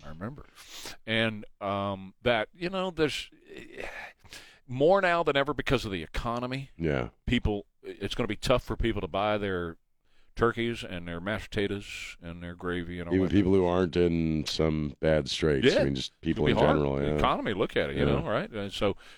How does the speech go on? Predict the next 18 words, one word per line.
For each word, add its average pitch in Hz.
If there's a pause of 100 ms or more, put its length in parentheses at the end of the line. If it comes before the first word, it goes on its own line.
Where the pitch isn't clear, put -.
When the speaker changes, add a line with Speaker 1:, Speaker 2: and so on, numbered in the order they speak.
Speaker 1:
it's 117
very, 143
very 156
tough 139
to 104 (360)
rub 120
a -
couple 127
of 107
nickels 117
together. 113 (360)
So 110
people 143
need 139
it 127
now 127
more 123
than, 117